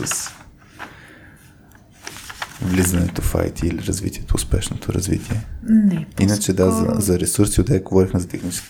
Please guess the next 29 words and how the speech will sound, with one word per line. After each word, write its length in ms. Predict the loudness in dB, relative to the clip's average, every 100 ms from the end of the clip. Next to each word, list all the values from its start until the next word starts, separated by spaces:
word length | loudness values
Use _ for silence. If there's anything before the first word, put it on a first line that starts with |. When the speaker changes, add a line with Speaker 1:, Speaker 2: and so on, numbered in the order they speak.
| -14
Speaker 1:
ресурси, 360 | -8 -6 -6
за 100 | -4
нетехнически 680 | -4 -6 -4 -2 -2 -6 -6
ресурси, 500 | -4 -2 -2 -2 -4
за 80 | -4
soft 380 | -2 -2 -2 -6
skills 140 | -4
ресурси, 420 | -6 -2 -2 0
soft 160 | -2 -4
skills 220 | -4 -4 -2 2
pills 200 | 2 2
dot 120 | -2
com. 260 | -2 -6 -6 -8 -16 0 0 0
Speaker 2:
Да. 260 | -4 -8 -12 -18 -20 _ 0
Speaker 1:
Днес, 200 | 2 4
между 220 | 4 6
другото, 160 | 4 4
нещо 160 | 2
съм 100 | 2
много 220 | 2 2 2
на, 100 | 0
на 140 | 0 0
тема, 460 | 4 4 4 0 0
а, 60 | 0
да, 280 | 2 0
Speaker 2:
Ресурси. 280 | 2 2 4
Speaker 1:
да, 140 | 4 4
да, 160 | 4
да, 300 | 2 0 2